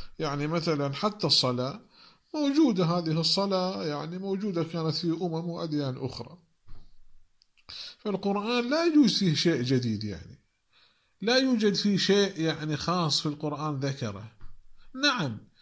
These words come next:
يوجد تركيبة، مثل يأتي مثلا بأسطورة من الشرق وأسطورة من الغرب ويجمع بينهما، يعني به كوكتيل،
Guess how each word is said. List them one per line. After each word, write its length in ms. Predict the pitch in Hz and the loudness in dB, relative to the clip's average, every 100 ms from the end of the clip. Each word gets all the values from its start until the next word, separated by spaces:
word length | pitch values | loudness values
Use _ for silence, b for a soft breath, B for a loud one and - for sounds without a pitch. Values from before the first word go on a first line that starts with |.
| B B B | B B B
يوجد 500 | 180 262 233 208 180 | 0 2 4 2 2
تركيبة، 640 | - 196 180 - 233 185 165 | 2 2 2 0 2 2 2
مثل 520 | 147 139 120 120 143 | 0 0 -2 -2 -2
يأتي 480 | 175 170 165 180 175 | -2 -2 -4 -2 0
مثلا 460 | 175 165 170 165 | -2 0 -2 0
بأسطورة 680 | 160 156 151 139 - 170 160 | -2 -4 -6 -6 -2 0 0
من 160 | 156 160 | 0 -2
الشرق 600 | 147 - 139 139 139 147 | -2 -2 -2 -4 -6 -6
وأسطورة 560 | 139 139 - 160 151 | -6 -8 -6 -4 -4
من 160 | 151 160 | -4 -2
الغرب 520 | 151 135 143 143 139 | -2 -2 -2 -2 -2
ويجمع 480 | 143 156 143 151 143 | -2 -2 -2 -4 -4
بينهما، 760 | 151 156 160 151 160 147 147 147 | -2 -2 0 0 2 2 0 0
يعني 300 | 151 160 160 | -2 -2 -2
به 300 | 208 185 180 | 0 0 2
كوكتيل، 640 | 175 143 - 180 110 92 | 0 0 0 2 2 -2